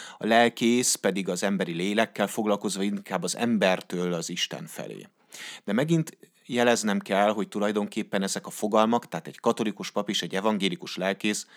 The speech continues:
praktikusan majdnem ugyanazt csinálja. Nyilván a teológiai különbségekből fakadóan vannak hangsúlyeltolódások, hogy mit csinálnak, meg nyilván az egy-, különböző egyházi hagyományokból, de mind a kettő ugyanolyan jó kifejezés rá. Ha a történelmi egyházakat nézzük, akkor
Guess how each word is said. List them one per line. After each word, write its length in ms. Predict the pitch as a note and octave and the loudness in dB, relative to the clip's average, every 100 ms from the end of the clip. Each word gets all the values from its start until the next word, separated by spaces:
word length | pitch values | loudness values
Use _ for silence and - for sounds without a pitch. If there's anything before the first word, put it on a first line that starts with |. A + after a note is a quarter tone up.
| - - - - | -20 -20 -18 0
praktikusan 640 | G#2+ - A#2 G#2+ - G2+ | 0 0 -4 -2 0 2
majdnem 440 | G#2+ B2 A2+ G2 | 6 6 6 0
ugyanazt 420 | G2 F#2 E2+ D#2 | 2 0 0 -4
csinálja. 420 | - F2+ D#2+ E2 D2 | -6 -6 -6 -8 -4
Nyilván 360 | G#2+ B2+ A#2+ | 0 4 4
a 80 | G2 | 2
teológiai 540 | - A2+ A#2 G2+ F2+ | 2 2 2 0 -4
különbségekből 760 | F2 G#2+ G#2+ - G2+ F#2 E2 D#2+ | -4 -2 -2 -2 -2 -4 -4 -8
fakadóan 640 | - A2+ A#2+ G#2+ G#2+ G#2+ - - - | -4 0 2 4 2 2 -4 -18 -4
vannak 320 | A2 G2+ F2 | 0 0 -2
hangsúlyeltolódások, 1400 | - G#2+ - G#2+ F#2 F2+ F2+ F#2 E2 E2 D2 - C3 C#3+ - - - - | -4 -4 -2 -2 2 2 0 -4 -6 -8 -10 -4 -2 -2 -4 -20 -20 -14
hogy 240 | - F2+ - | -10 -10 -6
mit 220 | A2+ G#2 | -4 -4
csinálnak, 480 | - G2 F#2+ A#2 A#2 | -4 0 2 2 0
meg 120 | F2+ | -4
nyilván 300 | G2 F#2 F2+ | -4 -2 -2
az 120 | F2+ | -2
egy-, 100 | F#2+ | -4
különböző 400 | - G2+ F#2 F2 | -4 -2 -2 -2
egyházi 280 | F2+ F#2+ F2+ | -4 -4 -6
hagyományokból, 600 | E2 G#2+ B2 A#2 G#2 G#2 - - - - | -4 0 2 4 4 2 0 -18 -18 -8
de 180 | G2+ G2 | -2 2
mind 300 | A2+ C3+ A#2 | 4 4 4
a 80 | |
kettő 320 | - A2 - G2 | 4 0 0 -2
ugyanolyan 540 | G2+ G2 F2+ F2+ E2+ | 0 0 0 -2 0
jó 200 | F2+ F#2+ | -2 -2
kifejezés 760 | - G2 G2 F2 E2 C#2+ - | -4 -6 -4 -4 -6 -6 -6
rá. 200 | - D#2 - - _ _ _ _ _ _ | -6 -8 -14 -20 _ _ _ _ _ _
Ha 120 | - | 0
a 60 | G#2+ | 0
történelmi 480 | A#2 D#3 D#3 B2 A#2 | 4 2 4 4 4
egyházakat 540 | B2 A2 G2 F#2+ F2+ | 2 0 0 -2 -4
nézzük, 320 | G#2+ G2 G2+ | -2 -4 -4
akkor 280 | F#2 - E2+ | -8 -8 -10